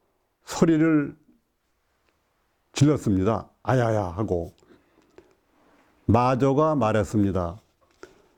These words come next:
"날아가 버렸다고 다시 말해라." 백장은 그 말을 듣고서 깨달음을 얻었다. 이런 것입니다. 그래서 이 마조 스님은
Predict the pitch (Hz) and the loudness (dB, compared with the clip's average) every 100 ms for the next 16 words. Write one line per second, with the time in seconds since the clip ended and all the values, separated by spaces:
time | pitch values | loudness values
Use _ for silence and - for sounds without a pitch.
0 | _ _ _ _ _ 98 117 131 139 143 | _ _ _ _ _ 0 2 2 0 0
1 | 139 135 127 131 127 135 127 - _ 131 | 0 0 0 -2 0 0 -2 -10 _ -2
2 | 117 165 123 120 113 98 90 - _ _ | 0 0 0 0 -2 -4 -8 -16 _ _
3 | _ _ _ _ _ _ _ _ - - | _ _ _ _ _ _ _ _ -6 -2
4 | 110 - 143 151 180 190 220 _ _ _ | -2 0 0 0 0 -4 -8 _ _ _
5 | - 123 131 131 127 123 113 104 _ 123 | -2 0 2 2 0 0 -4 -8 _ -4
6 | 110 147 165 170 - _ _ _ _ 165 | -2 0 -2 -2 -10 _ _ _ _ 0
7 | 151 139 123 117 143 165 165 - _ 101 | 2 2 2 2 2 0 -4 -14 _ -6
8 | 98 - 107 107 92 92 104 - _ _ | -4 -2 -2 -2 -6 -12 -18 -20 _ _
9 | _ 117 120 104 113 107 104 104 - _ | _ 0 0 -2 -6 -8 -8 -14 -20 _
10 | _ _ _ - 117 139 135 135 123 - | _ _ _ -4 0 2 2 2 0 -2
11 | - 107 117 123 135 131 123 117 127 156 | -4 0 2 2 0 0 0 2 2 2
12 | 101 82 | -2 -6